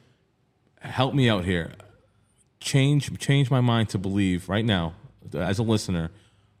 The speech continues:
how can I change my life? How can I ch-, what, what do I need to do to become better person for my personal life, my business life, my family life? You know what it is.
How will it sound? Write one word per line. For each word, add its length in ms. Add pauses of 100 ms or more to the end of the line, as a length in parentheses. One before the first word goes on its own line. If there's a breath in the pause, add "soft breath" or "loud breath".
(120)
how 180
can 160
I 120
change 300
my 100
life? 280
How 180
can 140
I 60
ch-, 160
what, 320
what 160
do 100
I 60
need 160
to 80
do 280
to 120
become 400
better 420 (540 soft breath)
person 420
for 140
my 160
personal 400
life, 180
my 60
business 420
life, 240 (320 loud breath)
my 100
family 440
life? 240
You 80
know 100
what 120
it 100
is. 240